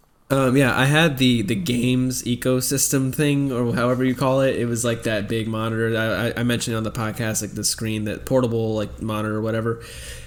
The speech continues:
And I just brought that to the storage unit where, uh, my drums are set up, and I just felt like I needed, like, a, like, personal,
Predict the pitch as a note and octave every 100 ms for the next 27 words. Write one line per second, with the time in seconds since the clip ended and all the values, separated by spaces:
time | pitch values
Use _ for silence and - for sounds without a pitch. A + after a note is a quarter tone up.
0 | - B2 B2 A#2 A2+ - A#2+ D#3 B2 C3+
1 | B2 C#3+ D3 B2+ G#2+ A2+ A2 G#2 G#2+ G#2+
2 | G#2 - A2 G#2 G2+ - G#2+ A2 G#2 A2+
3 | B2+ A#2 G#2 - G2 G2+ G2 - - G#2
4 | G#2 G#2 G#2 G#2 - - - - - B2
5 | C3+ C3 D#3 B2+ B2 A2+ A#2 A2 G#2+ G2+
6 | F#2+ G2+ G2+ G2 F#2 F#2+ - - - -
7 | - - - - - - - - _ _
8 | - C#3 B2+ B2+ A#2 G#2+ G#2+